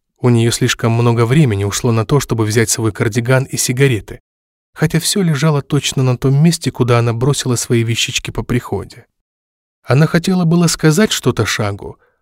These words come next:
но он поймал ее взгляд, и она попридержала язык. Агнес видела их безмолвный разговор. «Рини, как поживаешь, детка?» спросил Шаг с кошачьей ухмылкой. Агнес оторвала взгляд от тени Энн-Мари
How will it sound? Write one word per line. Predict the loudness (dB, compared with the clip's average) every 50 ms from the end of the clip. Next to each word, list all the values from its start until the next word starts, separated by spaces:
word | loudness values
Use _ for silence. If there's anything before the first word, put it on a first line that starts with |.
| _ _ _
но | 2 4 4 4
он | 4 4
поймал | 2 0 2 2 2 4 4 4
ее | 4 4 4 2
взгляд, | 0 -2 0 2 2 2 2 0 -4 -10 _
и | -2 0
она | 0 0 0 -2
попридержала | -4 -6 -8 -6 -6 -2 0 0 0 2 2 2 2 2
язык. | 2 0 0 0 -2 -6 -10 -14 _ -20 -20 _ _ _ _ _ _ _ _ _ _ _
Агнес | 0 0 0 2 2 0 0 0 0
видела | 0 0 0 -2 -4 -10 -14 -14 -16 _ _ _ _
их | -4 -4 -2
безмолвный | 0 0 0 0 0 0 0 0 0 -2 -2 -2
разговор. | -2 -2 -2 -2 -2 -2 -2 -6 -14 -20 -20 _ _ _ _ _ _ _ _ _ _ _ _ _ _ _ _ _
«Рини, | 0 2 4 4 2 2 0 -4 -8 -14 _ _
как | _ -2 -2 0
поживаешь, | 2 0 2 4 4 4 4 4 2 0 2
детка?» | 2 0 0 0 -4 -14 -20 -20 _ _ _ _ _ _ _ _ _ _ _
спросил | _ -16 -10 -6 -4 -4 -2 -4 -4 -4 -4
Шаг | -4 -2 -2 -2 -2 -4
с | -6
кошачьей | -6 -6 -4 -2 -2 -2 -2 -2 -2 -2
ухмылкой. | -2 -2 -2 -2 -2 -4 -6 -10 -16 -18 -20 _ _ _ _ _ _ _ _ _ _ _ _ _ _ _ _ _ _
Агнес | 0 0 0 2 2 0 0 0
оторвала | -4 -2 0 0 2 2 2 2 2 0
взгляд | 0 -2 -2 0 0 0 -2
от | -4 -6 -8 -8 -6
тени | -4 0 0 0 0 -2 -4
Энн-Мари | -4 -4 -2 -2 0 -2 0 0 0 0 0 -2